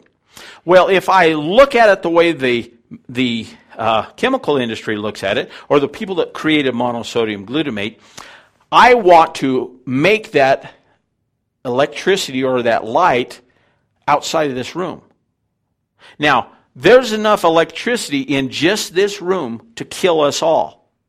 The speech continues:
And if we isolate it and apply it improperly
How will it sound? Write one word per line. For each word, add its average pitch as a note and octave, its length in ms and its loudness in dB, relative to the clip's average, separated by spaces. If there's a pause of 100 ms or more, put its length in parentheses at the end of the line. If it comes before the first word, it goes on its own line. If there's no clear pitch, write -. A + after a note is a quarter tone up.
(1500)
And D3+ 100 2
if D3+ 120 2
we D#3 140 2
isolate F3+ 600 4
it - 340 -4 (260)
and D#3+ 140 4
apply F#3 340 6
it A3 140 8
improperly G3+ 880 4